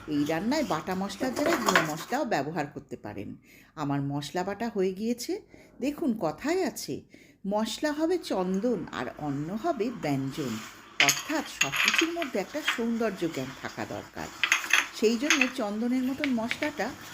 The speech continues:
বেটেই ফেলেছি। আপনি অবশ্য ইচ্ছে করলে গুঁড়ো মশলা ব্যবহার করতেই পারেন। মশলাটা তুলে নিলাম জল দিয়ে একটা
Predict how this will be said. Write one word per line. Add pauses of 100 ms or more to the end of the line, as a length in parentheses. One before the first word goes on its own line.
(140)
বেটেই
ফেলেছি। (420)
আপনি
অবশ্য (180)
ইচ্ছে
করলে (500)
গুঁড়ো
মশলা
ব্যবহার (100)
করতেই
পারেন। (540)
মশলাটা
তুলে
নিলাম
জল
দিয়ে (440)
একটা